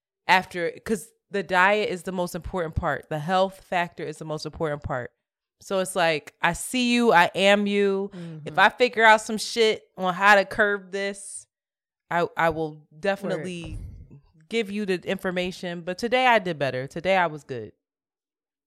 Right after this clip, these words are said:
Speaker 2: Good work by you
Speaker 1: But
Speaker 2: on
Speaker 1: it's,
Speaker 2: all the fronts.
Speaker 1: it's a fight. Um, that's my update. I don't, I don't need to update nobody on nothing else. Mind your business. I just saw what I wrote and I'm annoyed with myself.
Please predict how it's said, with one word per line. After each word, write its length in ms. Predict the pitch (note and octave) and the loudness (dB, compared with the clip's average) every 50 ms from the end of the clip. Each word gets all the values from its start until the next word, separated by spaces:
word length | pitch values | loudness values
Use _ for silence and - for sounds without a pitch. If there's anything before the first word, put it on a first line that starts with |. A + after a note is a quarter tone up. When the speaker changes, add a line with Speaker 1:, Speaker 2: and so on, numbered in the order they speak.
| _ - | _ -14
Speaker 2:
Good 140 | - D#4 B3+ | -8 -6 -4
work 240 | B3+ A#3 A3 - _ | -4 -4 -6 -6 _
by 120 | G#3+ G3+ F#3+ | -6 -6 -4
you 240 | F3+ F3+ E3+ D#3+ D#3+ | -4 -6 -6 -4 -2
Speaker 1:
But 80 | D#3+ F#3 | 0 0
Speaker 2:
on 20 | F#3+ | 2
Speaker 1:
it's, 100 | G3+ F3+ | 0 0
Speaker 2:
all 60 | E3 | -2
the 80 | E3+ | -4
fronts. 280 | D#3 - _ E3 D3+ A3+ | -8 -10 _ -2 0 0
Speaker 1:
it's 140 | C4+ C4 - | 0 2 0
a 80 | A3+ | -4
fight. 460 | - - - F3 D#3 D#3 D3+ D3 - _ _ _ _ _ _ _ _ _ _ _ _ _ _ _ _ - | -2 0 0 0 0 0 -4 -6 -10 _ _ _ _ _ _ _ _ _ _ _ _ _ _ _ _ -4
Um, 560 | F3+ F3 E3+ D#3+ D#3+ D#3+ D#3 D#3 D#3 D3+ D#3 _ _ _ _ _ _ _ | -2 -2 0 -2 -2 -4 -6 -10 -12 -14 -18 _ _ _ _ _ _ _
that's 220 | B3+ E4 E4 - | 0 0 0 2
my 100 | A#3+ F#3 | -2 0
update. 380 | D#3 D3+ D3 - - C#3+ C#3+ C#3 | 0 0 -4 -4 -6 -6 -6 -6
I 140 | F3 G#3+ A3+ G#3+ E3 | -6 -4 -4 -4 -4
don't, 80 | C#3 B2 - | -6 -8 -10
I 80 | E3+ | -8
don't 180 | G#3 G#3 G3+ F3+ | -8 -8 -8 -8
need 160 | D3+ C#3 B2 | -10 -12 -12
to 260 | - B2+ B2 A#2+ - _ _ _ _ _ _ _ _ _ _ _ _ _ | -12 -12 -12 -12 -14 _ _ _ _ _ _ _ _ _ _ _ _ _
update 360 | - C3 - - B2 B2 B2 _ _ _ _ - | -12 -12 -12 -12 -16 -16 -16 _ _ _ _ -18
nobody 440 | B2 C3+ B2+ A2+ A#2 G#2+ A2 A2+ A2+ | -14 -14 -12 -12 -12 -14 -14 -12 -12
on 160 | A2 A2 A2+ | -12 -10 -10
nothing 260 | A#2 A#2 - B2+ A#2+ A#2+ | -12 -12 -14 -14 -12 -12
else. 220 | A#2+ B2 B2 - | -12 -12 -14 -14
Mind 220 | D#3 E3+ F#3 E3+ - | -14 -14 -14 -12 -14
your 60 | B2 | -16
business. 560 | - - G#2+ - - A2 A#2 A#2+ - - - _ | -16 -16 -18 -16 -16 -18 -18 -18 -20 -20 -20 _
I 100 | - D#3 | -10 -10
just 200 | E3 D#3 D3 - | -8 -8 -10 -8
saw 140 | - C#3+ C3 | -8 -8 -8
what 140 | B2+ B2+ B2 | -8 -8 -8
I 80 | B2 B2 | -8 -10
wrote 300 | A#2 A#2+ A#2+ A#2 - - | -10 -10 -12 -12 -12 -12
and 80 | A#2+ B2+ | -12 -10
I'm 100 | B2+ B2+ | -10 -10
annoyed 280 | B2 A#2+ A#2+ A#2 A2+ - | -10 -10 -10 -12 -12 -14
with 80 | - | -14
myself. 400 | B2 A#2+ B2+ - - B2 C3 C#3 | -16 -16 -16 -16 -14 -14 -14 -14